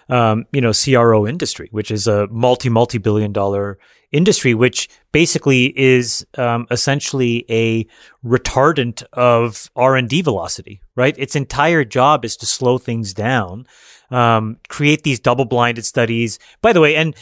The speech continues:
ha-, so many of these studies are not even double-blinded. They're not even actually scientifically rigorous. They get basically blown apart after the fact.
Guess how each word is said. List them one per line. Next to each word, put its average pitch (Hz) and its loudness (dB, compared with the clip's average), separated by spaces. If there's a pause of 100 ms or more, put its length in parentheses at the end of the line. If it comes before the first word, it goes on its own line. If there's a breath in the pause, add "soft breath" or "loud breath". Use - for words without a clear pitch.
ha-, 165 -4
so - -4
many 190 0
of 135 -2
these 135 -4
studies 139 0
are 131 -2
not 135 0
even 123 -10
double-blinded. 120 2
They're 120 -2
not 113 -2
even 110 -6
actually 110 -4
scientifically 110 -4
rigorous. 151 2
They 117 -2
get 101 -8
basically 113 -4
blown 113 -4
apart 104 -2
after 127 0
the 143 -6
fact. 143 -2